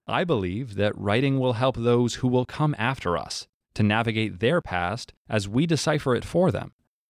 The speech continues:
Whatever sum of stories we pass on, I actually don't think their value will lie solely in eloquence or artistic creativity, but largely in quantity.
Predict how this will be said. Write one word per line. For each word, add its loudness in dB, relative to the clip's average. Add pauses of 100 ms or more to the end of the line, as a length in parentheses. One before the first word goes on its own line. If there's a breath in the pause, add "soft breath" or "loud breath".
(140)
Whatever 2
sum 2
of 0
stories 2
we 2
pass -2
on, -2 (220)
I -4
actually 0
don't 2
think -2
their 4
value 2
will 4
lie 2
solely 2
in 2
eloquence 0
or 2
artistic -2
creativity, -2 (220)
but -2
largely 2
in 2
quantity. 0